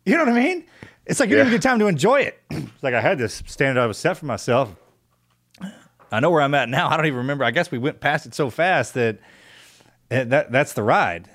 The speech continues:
Speaker 1: It gets, it, man, it goes from, like, a slow to a haul ass quick.
Speaker 2: Yes. Yeah, it's compounding growth. You know, it's like, I'm gonna go from one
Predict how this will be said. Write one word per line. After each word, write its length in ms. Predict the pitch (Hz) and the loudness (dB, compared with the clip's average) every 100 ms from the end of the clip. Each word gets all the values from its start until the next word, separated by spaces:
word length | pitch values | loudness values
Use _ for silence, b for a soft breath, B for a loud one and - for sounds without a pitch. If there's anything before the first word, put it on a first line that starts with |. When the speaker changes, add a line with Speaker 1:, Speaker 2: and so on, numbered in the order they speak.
| - | -16
Speaker 1:
It 80 | 107 | -6
gets, 280 | 117 131 - | -4 -4 -6
it, 260 | - 117 120 | -10 -10 -4
man, 160 | 143 | -2
it 60 | 139 | 0
goes 180 | 170 165 | 0 0
from, 120 | 170 | -2
like, 120 | 151 | -2
a 80 | 120 | -2
slow 440 | - 180 185 190 | -4 0 2 2
to 60 | 165 | 2
a 100 | 107 | 0
haul 340 | 104 165 160 156 | 0 2 2 2
ass 340 | 151 110 - | 2 -2 -6
quick. 460 | - 170 151 - - _ _ _ _ _ - | -8 -2 -2 -4 -18 _ _ _ _ _ -8
Speaker 2:
Yes. 840 | 95 80 - - - - - - _ - | -6 -6 -10 -16 -18 -20 -20 -20 _ -2
Yeah, 400 | 104 95 87 87 | 2 4 2 -2
it's 220 | - 101 - | -2 -4 -2
compounding 840 | - 123 117 123 117 117 104 92 | 2 2 2 0 0 0 -2 -6
growth. 520 | 82 87 80 - _ _ b b b b b b | -4 -4 -4 -8 _ _ b b b b b b
You 120 | 107 | -4
know, 220 | 95 98 104 | 0 2 2
it's 140 | - | 2
like, 160 | 95 98 | 0 2
I'm 60 | |
gonna 160 | 113 107 | 0 2
go 180 | 104 98 | 2 0
from 220 | - 90 | -2 -4
one 480 | 104 110 110 104 | 2 2 2 -2